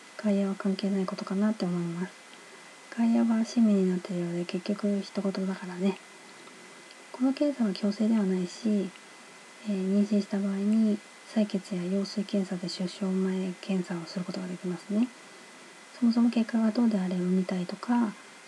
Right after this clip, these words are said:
知りたくない場合は検査しなくていいんですね。医療の進歩によって検査自体は気軽にできるようになったわけですけど、結果によっては命の選別をするわけだから、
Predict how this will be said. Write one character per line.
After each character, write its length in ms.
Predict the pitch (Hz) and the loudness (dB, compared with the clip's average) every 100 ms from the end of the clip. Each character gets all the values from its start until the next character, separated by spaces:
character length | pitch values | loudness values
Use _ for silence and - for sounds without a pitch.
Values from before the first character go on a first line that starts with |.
| - | 0
知 80 | |
り 80 | 208 | 0
た 120 | 202 | 2
く 100 | 202 | 2
な 120 | 202 196 | 2 2
い 60 | |
場 160 | 185 185 | 0 -2
合 40 | |
は 60 | 175 175 175 170 | -2 -2 -4 -6
検 180 | - 190 | -4 -4
査 100 | 180 | -2
し 140 | - | -4
な 80 | 180 | -6
く 100 | 175 | -6
て 120 | - | -6
い 20 | 185 | -4
い 40 | |
ん 100 | 175 | -4
で 80 | 170 | -6
す 200 | - - | -8 -2
ね。 120 | 262 - - - - - - - - 269 | -2 -2 -20 -20 -20 -20 -20 -20 -16 -2
医 40 | |
療 140 | 269 240 | 2 4
の 100 | 202 | 2
進 200 | - 196 | 0 0
歩 100 | 190 | 0
に 120 | 175 | -2
よ 60 | |
っ 40 | 170 | -4
て 200 | - 185 - - - | -6 -8 -10 -20 -12
検 240 | - 220 | -4 -2
査 80 | - | 0
自 160 | 226 233 | -2 0
体 120 | 202 | -2
は 120 | 170 | -4
気 160 | 175 196 | -4 -2
軽 140 | 196 | 0
に 200 | 196 196 | 2 0
で 80 | 196 | 0
き 120 | 196 | 0
る 60 | 202 | 0
よ 60 | |
う 20 | 180 | 0
に 120 | 175 | -2
な 80 | 175 | -4
っ 20 | |
た 140 | - | -6
わ 80 | 180 | -8
け 100 | 180 | -8
で 120 | 175 | -8
す 100 | - | -8
け 100 | - | -6
ど、 120 | 190 226 214 - - - - - | -2 -2 -2 -10 -20 -20 -20 -6
結 200 | 233 233 | -4 2
果 100 | 247 | 4
に 100 | 247 | 4
よ 60 | |
っ 40 | 240 | 4
て 120 | 277 | 2
は 80 | 247 | 4
命 300 | 208 190 190 | 4 4 0
の 100 | 180 | -2
選 200 | 185 175 | 0 -2
別 200 | 180 185 | -2 -6
を 60 | |
す 120 | - | -4
る 100 | 185 | -2
わ 80 | 180 | -4
け 100 | 180 | -6
だ 80 | 180 | -8
か 140 | - | -4
ら、 180 | 196 202 | -2 -2